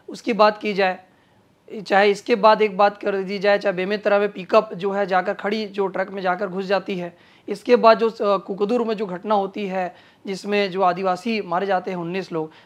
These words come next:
तीनों घटनाएं कमोबेश जो है वो, अ, जो है सड़क दुर्घटना मानी जा रही है और तीनों घटनाओं में जिक्र जो है एक ही तरह का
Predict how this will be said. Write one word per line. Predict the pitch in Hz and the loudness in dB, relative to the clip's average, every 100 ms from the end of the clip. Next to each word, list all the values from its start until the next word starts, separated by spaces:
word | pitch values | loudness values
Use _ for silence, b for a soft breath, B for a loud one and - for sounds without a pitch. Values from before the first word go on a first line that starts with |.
| B | B
तीनों | 254 277 240 | -2 0 0
घटनाएं | 240 254 226 233 | -2 -2 -2 -2
कमोबेश | 226 190 202 214 226 226 - _ - | -4 -6 -4 -2 -2 -4 -8 _ -14
जो | 180 190 | -10 -6
है | 196 | -2
वो, | 208 185 233 233 | -2 -2 0 0
अ, | - - 285 175 175 | 0 -8 -6 -2 -2
जो | 170 196 | -4 -6
है | 190 196 196 190 B B B | -4 -2 0 -2 B B B
सड़क | - 226 | 0 2
दुर्घटना | 214 190 196 185 196 | 2 0 0 0 0
मानी | 180 190 | 0 0
जा | 190 | 0
रही | 185 | 0
है | 233 | -2
और | 262 | -4
तीनों | 220 233 269 | -6 -4 -4
घटनाओं | 208 208 196 220 | -4 -2 0 0
में | 220 226 | 0 -4
जिक्र | 180 214 208 | -6 -4 -4
जो | 202 | -4
है | 202 220 | -6 -6
एक | 185 | -6
ही | 226 | -8
तरह | 214 190 | -6 -6
का | 185 185 185 | -6 -8 -10